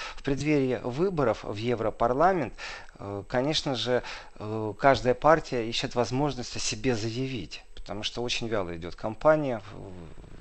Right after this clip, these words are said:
даже, я бы сказал так, э, такое ощущение, что есть люди, заинтересованные в том, чтобы она так вяло шла. Минимализация дебатов, минимализация наглядной рекламы, э,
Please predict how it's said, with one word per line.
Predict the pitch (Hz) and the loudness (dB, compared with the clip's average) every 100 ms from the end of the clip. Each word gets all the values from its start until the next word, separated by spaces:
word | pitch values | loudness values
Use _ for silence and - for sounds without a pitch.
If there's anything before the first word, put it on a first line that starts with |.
| - - - | -16 -18 -16
даже, | 92 110 101 | -8 -4 -2
я | 113 | -2
бы | - | -4
сказал | 117 110 | -6 -6
так, | 117 117 - - - - | -2 -4 -4 -8 -8 -10
э, | 113 | -8
такое | - - 143 135 | -4 0 4 6
ощущение, | 123 - 135 - 180 202 160 | 6 6 4 6 6 6 6
что | - - 131 127 127 | 4 2 0 0 0
есть | 113 113 139 131 165 | 0 0 -2 0 0
люди, | 190 | 2
заинтересованные | 131 110 123 131 - 139 120 | 0 0 -2 -2 0 0 0
в | |
том, | - 156 | 0 0
чтобы | - 110 | 0 -2
она | 117 | -2
так | - 113 | -4 -2
вяло | 123 113 117 | 0 2 0
шла. | - - 98 - - - - - - - - - - - - | -2 -2 -6 -6 -16 -18 -18 -16 -14 -14 -14 -14 -14 -14 -2
Минимализация | 143 165 175 180 180 160 170 147 - 120 | 4 8 8 8 6 8 8 8 4 -2
дебатов, | 117 117 117 - 92 | -2 0 0 0 -4
минимализация | 131 143 156 160 160 160 170 - 139 | -4 -2 0 0 0 2 2 2 -4
наглядной | 131 139 143 143 104 104 | -2 -2 2 2 2 -2
рекламы, | 95 95 98 101 82 80 - - - - | -4 -4 -2 -2 -2 -8 -12 -12 -14 -12
э, | 101 104 107 107 107 104 | -8 -4 -2 -2 -2 -4